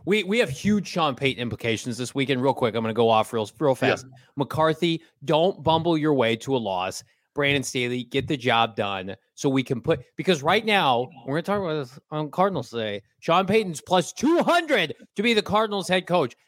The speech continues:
Speaker 1: That will go down considerably if Brandon Staley and or Mike McCarthy are fired. Don't screw it up, guys. Don't.
Speaker 2: So,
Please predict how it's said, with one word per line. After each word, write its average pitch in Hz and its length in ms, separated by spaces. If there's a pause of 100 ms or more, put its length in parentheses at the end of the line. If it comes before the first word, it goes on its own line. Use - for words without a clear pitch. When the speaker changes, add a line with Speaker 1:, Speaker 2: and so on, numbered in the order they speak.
Speaker 1:
That 190 200
will 233 140
go 202 160
down 180 280
considerably 139 760 (300)
if 170 260
Brandon 156 260
Staley 139 400
and 135 120
or 127 120
Mike 120 220
McCarthy 110 380
are 90 60
fired. 95 360
Don't 147 260
screw - 280
it 156 40
up, 151 220
guys. 113 420
Don't. 196 200 (160)
Speaker 2:
So, 110 200